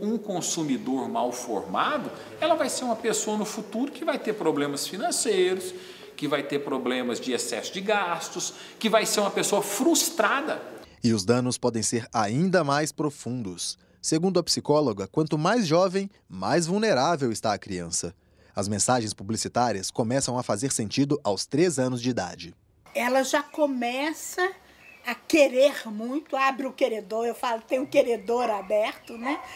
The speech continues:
Speaker 3: Porque o desejo é grande, eu quero isso, eu quero aquilo e tal.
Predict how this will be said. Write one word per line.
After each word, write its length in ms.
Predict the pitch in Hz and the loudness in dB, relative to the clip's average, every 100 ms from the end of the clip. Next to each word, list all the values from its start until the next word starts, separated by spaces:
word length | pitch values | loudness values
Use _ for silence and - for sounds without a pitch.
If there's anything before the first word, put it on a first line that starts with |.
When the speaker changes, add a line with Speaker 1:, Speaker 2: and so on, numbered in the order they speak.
| - - | -8 -4
Speaker 3:
Porque 240 | - 170 | 0 0
o 40 | |
desejo 440 | 196 202 196 202 202 | 2 2 4 2 2
é 80 | 185 | 0
grande, 500 | 190 202 247 240 208 | 2 4 4 4 2
eu 100 | 220 | 0
quero 300 | - 262 494 440 427 | 0 2 4 2 2
isso, 120 | - | -2
eu 60 | 359 | -6
quero 220 | 466 427 | -6 -6
aquilo 500 | 370 381 381 349 294 | -2 2 4 4 0
e 80 | 294 | -4
tal. 420 | - 302 233 | -2 2 0